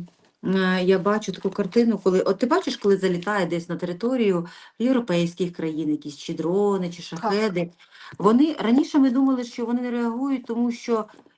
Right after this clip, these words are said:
Speaker 1: їм байдуже на нас. Ні,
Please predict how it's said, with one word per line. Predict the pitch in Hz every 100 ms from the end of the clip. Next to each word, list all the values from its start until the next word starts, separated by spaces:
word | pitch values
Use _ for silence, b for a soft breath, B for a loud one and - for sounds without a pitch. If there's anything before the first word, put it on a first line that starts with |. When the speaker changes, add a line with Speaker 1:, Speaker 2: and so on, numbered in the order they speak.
| -
Speaker 1:
їм | 226 233
байдуже | 202 240 233 202
на | 214
нас. | 214 254 254 233 - _ _ _ _ _ -
Ні, | 233 277 254